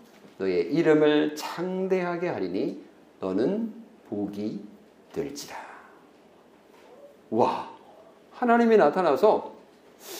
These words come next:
아브라함뿐만 아니라 아브라함의 자손들이 복을 받게 될 거다.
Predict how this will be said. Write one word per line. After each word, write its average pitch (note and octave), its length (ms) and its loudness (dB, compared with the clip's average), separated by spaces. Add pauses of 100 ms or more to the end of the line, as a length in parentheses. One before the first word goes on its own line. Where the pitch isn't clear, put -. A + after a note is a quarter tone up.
(240)
아브라함뿐만 A#3 920 6
아니라 B2+ 500 4 (140)
아브라함의 F3+ 1080 6
자손들이 C4 1040 2
복을 F3+ 340 4
받게 D#3 220 2
될 C3+ 120 -4
거다. - 200 -8